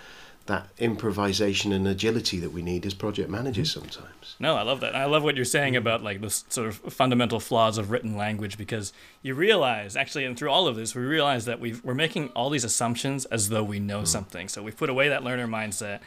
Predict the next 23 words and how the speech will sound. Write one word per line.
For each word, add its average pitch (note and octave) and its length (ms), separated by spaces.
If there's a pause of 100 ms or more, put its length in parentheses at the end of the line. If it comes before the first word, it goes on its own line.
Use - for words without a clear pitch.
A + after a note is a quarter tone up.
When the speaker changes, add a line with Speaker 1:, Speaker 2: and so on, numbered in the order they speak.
(320)
Speaker 2:
and A#2+ 140
we're A#2+ 80
like, A#2 180
"No, D3 180
we D3+ 120
know C3+ 280
what B2 400
a B2 60
sentence A2 460
is G2 200
and G2 100
how G#2+ 120
to G#2+ 80
read F#2 300
it," F#2 180
you G#2+ 120
know, G2 240
like, G2 200 (280)
and C3 220
I B2 80
think C3+ 300
that C3 240
is, A#2 300